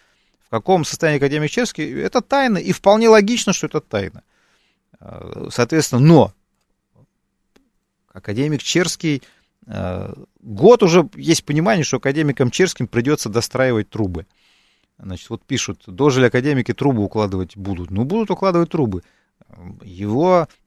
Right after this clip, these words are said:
э, в Сингапуре, э, донастраивали, в Германии донастраивали. Ну, соответственно, я, исходя из этого, и делаю вывод, что, ну,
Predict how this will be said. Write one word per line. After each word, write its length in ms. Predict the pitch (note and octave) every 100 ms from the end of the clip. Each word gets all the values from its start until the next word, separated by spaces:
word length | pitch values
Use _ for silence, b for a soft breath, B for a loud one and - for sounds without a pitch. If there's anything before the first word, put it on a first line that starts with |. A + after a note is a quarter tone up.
| _
э, 440 | A2 A2 - - -
в 60 |
Сингапуре, 880 | - D3+ D3 C#3 D3+ F#3 F3+ D#3+ D3+
э, 600 | - C3 B2+ B2+ B2+ B2+
донастраивали, 920 | A2 B2+ D#3 D3 - A2+ G#2 F2+ F2 F2
в 60 |
Германии 460 | F2+ G#2+ C3+ D#3+ D#3+
донастраивали. 840 | D3 D3+ D3+ - A#2+ G#2 F#2 F2
Ну, 140 | E2+ F#2+
соответственно, 800 | - - B2+ - A2+ G2 F2 - - - _ _ _ _ _ _ _ _
я, 260 | F#2 B2
исходя 300 | C3+ - C3
из 120 | C#3 C#3
этого, 280 | G#3+ D3
и 200 | A#2+ B2
делаю 320 | A#2 D#3 D3+ B2
вывод, 280 | A3 D3
что, 160 | - G2+
ну, 300 | G2 G#2 F#2